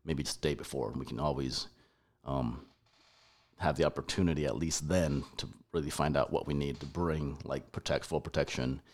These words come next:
and extra fuses or whatever, um, protection from sprinklers, just that sort of thing.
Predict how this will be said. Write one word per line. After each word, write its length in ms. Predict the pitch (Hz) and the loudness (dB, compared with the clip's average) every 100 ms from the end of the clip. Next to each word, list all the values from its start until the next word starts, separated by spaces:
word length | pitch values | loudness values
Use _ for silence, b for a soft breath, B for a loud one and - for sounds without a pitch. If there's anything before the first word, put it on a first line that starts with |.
| _ _ | _ _
and 300 | - 67 62 | 0 2 2
extra 240 | - - - | 0 0 2
fuses 500 | 82 78 71 76 - | 2 2 0 -2 -2
or 400 | 73 64 62 53 - 104 - - | -4 -2 -2 -2 -8 -16 -14 2
whatever, 500 | 87 73 65 55 - - _ _ _ - | 6 6 4 -2 -8 -18 _ _ _ 0
um, 320 | 76 65 - - - | 4 4 0 -8 -18
protection 360 | - 73 - 69 | -2 -2 0 -4
from 480 | - 67 64 67 71 | 0 2 4 4 2
sprinklers, 600 | - 87 71 64 64 - | 4 4 4 2 0 -2
just 180 | - - - | -4 -4 4
that 100 | 107 | 6
sort 180 | - 64 | 6 2
of 40 | |
thing. 160 | 67 - | 0 -8